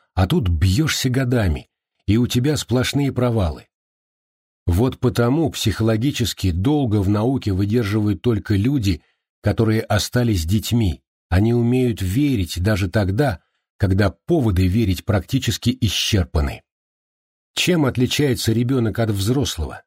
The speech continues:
У взрослого мир закончен. Ребенок каждую секунду готов к тому и даже знает, что мир поменяется, не просто может поменяться, должен.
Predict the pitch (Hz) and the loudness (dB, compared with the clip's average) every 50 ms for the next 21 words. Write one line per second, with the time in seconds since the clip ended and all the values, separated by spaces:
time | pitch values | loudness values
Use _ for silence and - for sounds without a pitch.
0 | _ _ _ _ _ _ _ - 120 120 120 104 90 95 127 151 185 180 - - | _ _ _ _ _ _ _ 0 0 2 2 2 0 0 2 2 0 0 0 -2
1 | 135 139 127 123 113 117 131 151 156 143 131 - - 92 80 117 117 - - 131 | 0 0 0 2 0 0 0 0 -2 -2 -4 -6 -6 -4 -2 -2 -2 -2 -2 0
2 | 127 107 92 - - - - _ _ _ _ _ _ _ _ _ - 87 98 95 | 0 0 0 -2 -6 -10 -12 _ _ _ _ _ _ _ _ _ 0 2 2 2
3 | 87 95 131 165 160 131 90 - - _ _ _ _ _ _ _ - 127 160 165 | 2 2 2 2 0 0 -2 -4 -8 _ _ _ _ _ _ _ -2 -2 0 0
4 | 143 151 165 160 139 - - 151 151 - - 175 151 127 123 117 107 113 113 - | 0 0 0 0 -2 -2 -4 -4 -4 -2 -2 0 0 0 0 0 0 0 0 0
5 | - 151 143 117 - - - - 110 107 127 160 147 85 - - - - _ _ | 0 -2 -2 -2 -4 -6 -4 -2 0 2 2 0 0 -2 -4 -10 -18 -20 _ _
6 | _ - 101 101 123 123 92 139 123 95 110 147 165 165 151 120 98 - - - | _ -4 -2 0 0 2 0 0 0 0 0 0 0 0 0 -2 -2 -4 -4 -2
7 | 120 113 110 127 151 160 147 - - - 131 123 123 113 113 139 139 123 98 85 | 0 0 2 2 0 0 -2 -2 -2 -2 0 0 2 0 0 0 0 -2 -4 -4
8 | - - - 73 - _ _ _ _ _ _ - 95 117 123 127 - 165 208 185 | -6 -8 -12 -12 -14 _ _ _ _ _ _ 0 2 2 2 0 0 0 0 0
9 | 135 - - 113 110 123 151 147 123 104 95 - - 120 117 123 123 120 107 80 | -2 -2 -2 0 0 0 0 0 -2 -2 -4 -2 0 0 2 2 2 0 -2 -4
10 | - - - - - - _ _ _ _ _ - 92 95 110 131 131 113 98 82 | -6 -10 -14 -14 -16 -20 _ _ _ _ _ -4 0 2 2 2 2 2 0 0
11 | 80 76 64 - | -2 -4 -6 -8